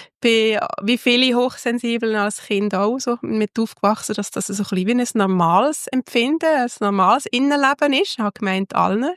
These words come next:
geht's so, alle empfinden so tief. Und irgendwann habe ich dann schon gemerkt, dass ich ein bisschen anders bin und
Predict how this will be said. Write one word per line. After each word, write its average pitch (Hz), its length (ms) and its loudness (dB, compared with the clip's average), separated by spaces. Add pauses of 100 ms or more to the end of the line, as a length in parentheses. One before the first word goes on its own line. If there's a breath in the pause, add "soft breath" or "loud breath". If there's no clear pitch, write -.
(120)
geht's - 420 -4
so, 294 140 0
alle 247 340 2
empfinden 277 560 -2
so 277 180 -6
tief. - 440 -4 (640 loud breath)
Und 208 100 2
irgendwann 208 380 2
habe 208 260 -2
ich 196 60 0
dann 190 120 0
schon - 140 -4
gemerkt, - 420 -4
dass - 140 -8
ich 208 120 -4
ein - 200 -12
bisschen - 240 0
anders 220 420 0 (120)
bin 185 280 0
und 202 240 -4